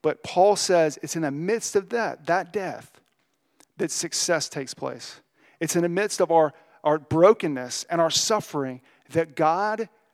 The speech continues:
brings life to people. That people see Jesus through us. Look back at the text. Look what he says.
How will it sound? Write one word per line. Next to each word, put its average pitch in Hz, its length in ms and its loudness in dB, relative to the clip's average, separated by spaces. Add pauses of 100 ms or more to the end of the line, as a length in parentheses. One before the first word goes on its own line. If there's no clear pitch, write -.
(120)
brings 165 460 0
life 131 440 -4
to 131 100 -10
people. 123 420 -16 (1600)
That 151 240 -4
people 202 380 -6
see 202 420 -4
Jesus 156 800 -4 (260)
through 175 360 0
us. 127 400 -6 (240)
Look 196 140 0
back 208 200 2
at 202 60 -4
the 185 80 -2
text. 208 320 0
Look 175 100 -8
what 233 80 -8
he 220 60 -8
says. 185 400 -6